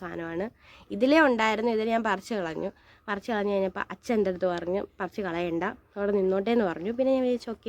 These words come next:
നിന്നോട്ടെ." നമ്മൾ ഈ പറിക്കാൻ വരുമ്പോഴത്തേക്ക് ഇതുങ്ങൾ കയറി കടിക്കും, അതുകൊണ്ടാണ് ഞാൻ പറിച്ച് കളയാന്ന് വെച്ചാൽ. അപ്പം അച്ഛൻ പറഞ്ഞു, "വേണ്ട, ആ മൂഞ്ഞയൊക്കെ പിടിച്ച് കളയാൻ നല്ലതാ, അത് ഇരുന്നോട്ടെ" എന്ന് പറഞ്ഞു. പിന്നെ ഞാൻ വിചാരിച്ചു, "ഓക്കെ, നിന്നോട്ടെ" വിചാരിച്ചു, അങ്ങനെ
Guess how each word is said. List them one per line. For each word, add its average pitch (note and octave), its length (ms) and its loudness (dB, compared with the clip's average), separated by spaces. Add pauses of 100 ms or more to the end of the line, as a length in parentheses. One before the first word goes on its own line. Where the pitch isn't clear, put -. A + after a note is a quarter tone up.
നിന്നോട്ടെ." G#3 360 -4 (360)
നമ്മൾ D4 180 8
ഈ - 80 6
പറിക്കാൻ C4 320 6
വരുമ്പോഴത്തേക്ക് B3+ 400 4
ഇതുങ്ങൾ B3+ 220 4
കയറി A3+ 200 0
കടിക്കും, E3 280 -2 (140)
അതുകൊണ്ടാണ് C4+ 500 6
ഞാൻ B3 160 4 (400)
പറിച്ച് C#4 260 0
കളയാന്ന് G#3+ 260 2
വെച്ചാൽ. G3+ 160 -6
അപ്പം F#3+ 140 -8
അച്ഛൻ A#3+ 240 0
പറഞ്ഞു, A3+ 240 4 (420)
"വേണ്ട, A3 260 4
ആ - 20 6 (120)
മൂഞ്ഞയൊക്കെ A#3 520 6
പിടിച്ച് G3+ 240 -6
കളയാൻ G3 320 -2
നല്ലതാ, F3+ 340 0
അത് E3+ 140 -4
ഇരുന്നോട്ടെ" F#3 360 0
എന്ന് G#3 160 4
പറഞ്ഞു. E3 260 -2
പിന്നെ C#4 180 4
ഞാൻ C4+ 100 8
വിചാരിച്ചു, B3+ 280 4
"ഓക്കെ, A3 240 -8
നിന്നോട്ടെ" G3+ 380 0
വിചാരിച്ചു, - 380 -8 (460)
അങ്ങനെ E4 200 10